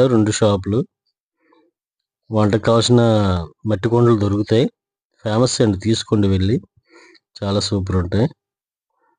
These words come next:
వచ్చే దారిలో మాట ఇది. బాగా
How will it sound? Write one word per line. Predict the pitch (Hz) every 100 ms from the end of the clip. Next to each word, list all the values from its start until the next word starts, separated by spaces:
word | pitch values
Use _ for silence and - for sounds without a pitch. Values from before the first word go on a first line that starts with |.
| _ _ _ _ _ _ _ _ _ _ _ _ _ _ _ _ _ _ _ _ _ _ _ _ _ _ _ _ _ _
వచ్చే | 104 98 117
దారిలో | 104 104 104 101
మాట | 95 87 87
ఇది. | - - _ _ _ _ _ _ _ _ _ _ _ _ _ _ _ _ 107
బాగా | 95 98